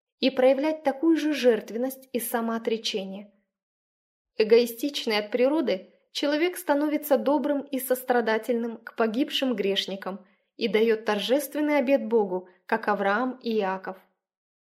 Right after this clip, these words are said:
В такие моменты присутствуют небесные ангелы. Любовь к Богу и людям побеждает корысть и любовь к миру. Особенно часто это происходит в тех случаях,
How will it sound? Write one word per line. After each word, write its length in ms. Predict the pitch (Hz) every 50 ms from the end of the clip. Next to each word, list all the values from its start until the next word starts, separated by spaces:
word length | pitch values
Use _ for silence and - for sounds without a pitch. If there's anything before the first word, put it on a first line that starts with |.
| _ _ _
В 140 | _ - _
такие 420 | - 226 233 233 - 302 311 320
моменты 500 | 277 269 262 262 285 320 320 311 - 262
присутствуют 680 | - 247 269 262 - 285 311 311 - - 262 285 277 -
небесные 640 | 262 254 226 214 262 269 269 - 269 269 262 262 262
ангелы. 600 | 247 233 220 208 202 190 180 190 180 180 190 - - _ _ _ _ _ _ _ _ _ _ _
Любовь 440 | 220 220 240 220 202 254 262 233 220
к 120 | 196 202
Богу 420 | 202 196 226 277 311 269 220 214 220
и 80 | 226
людям 360 | 226 240 302 311 247 285 269 269
побеждает 580 | - 247 214 254 226 214 254 277 285 294 285
корысть 560 | - - 226 214 214 233 269 294 - - -
и 40 | 254
любовь 380 | 233 240 196 185 226 233 233 -
к 80 | -
миру. 480 | 233 226 220 208 208 196 196 202 - - _ _ _ _ _ _ _ _ _ _ _ _ _ _ _ _ _
Особенно 500 | 214 220 220 - 269 233 233 233 233 220
часто 400 | 226 - 302 302 302 - - 214
это 180 | 202 208 214
происходит 480 | 208 - 220 240 240 - - 320 311 302
в 60 | -
тех 200 | - 247 240 240
случаях, 520 | - - 277 330 359 - - 233 196 196